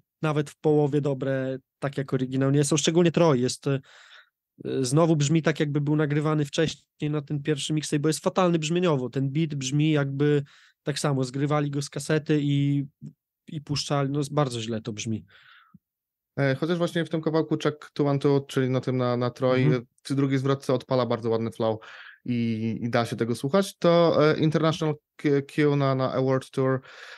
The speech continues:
Speaker 2: e, też jest spoko, bo jakoś przełamuje ten album i właśnie, ale to jest chyba bardziej magia bitu,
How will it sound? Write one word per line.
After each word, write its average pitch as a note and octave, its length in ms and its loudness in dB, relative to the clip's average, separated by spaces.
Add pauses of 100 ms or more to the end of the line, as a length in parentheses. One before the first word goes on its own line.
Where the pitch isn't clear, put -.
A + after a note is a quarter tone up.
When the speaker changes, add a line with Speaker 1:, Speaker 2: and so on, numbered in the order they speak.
(160)
Speaker 2:
e, D#3+ 300 -2
też G3+ 220 -2
jest F#3+ 140 -2
spoko, F#3 260 -2
bo E3 60 2
jakoś D#3 180 -2
przełamuje D3+ 540 2
ten B2 140 -4
album A#2 500 -2
i B2+ 40 -4
właśnie, C3+ 380 -2
ale D3+ 160 2
to D#3 120 0
jest D3+ 240 -4
chyba D3 280 -2
bardziej C#3 480 0
magia C3 380 0
bitu, B2+ 400 -2